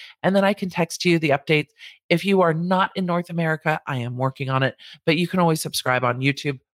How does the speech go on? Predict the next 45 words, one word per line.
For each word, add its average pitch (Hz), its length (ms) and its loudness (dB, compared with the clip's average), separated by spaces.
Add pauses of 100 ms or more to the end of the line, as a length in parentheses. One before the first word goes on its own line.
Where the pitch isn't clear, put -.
watch 135 260 0
emily 131 280 -2
dot 123 200 -4
com, 127 320 -2 (280)
hit - 160 -4
the 147 60 -6
bell, 131 460 2
set - 220 -2
your 151 100 -4
notifications 127 680 -4
to - 160 -14
all, 127 320 2 (300)
and 160 120 0
then 165 120 0
you'll 180 260 0
actually 147 500 -2
see 214 480 -6 (320)
when 165 420 0 (140)
I 143 400 0
am 131 380 -4 (220)
live. 117 680 -2 (300)
So 185 640 2 (160)
that's 226 360 0
it 196 200 -4
for 156 120 -2
this 135 220 -6
week. 123 200 -6
I 160 100 0
know 208 160 2
it's 214 140 0
a 220 40 0
little 208 200 2
bit 196 120 0
of 185 80 0
a 196 60 0
quicker 190 280 -4
one 180 200 2
for 170 140 -10
me, 165 200 -2 (400)
but 170 220 4 (220)
I 160 100 6
wanted 180 340 2
to 185 80 0
hit 185 400 -4
some 165 460 0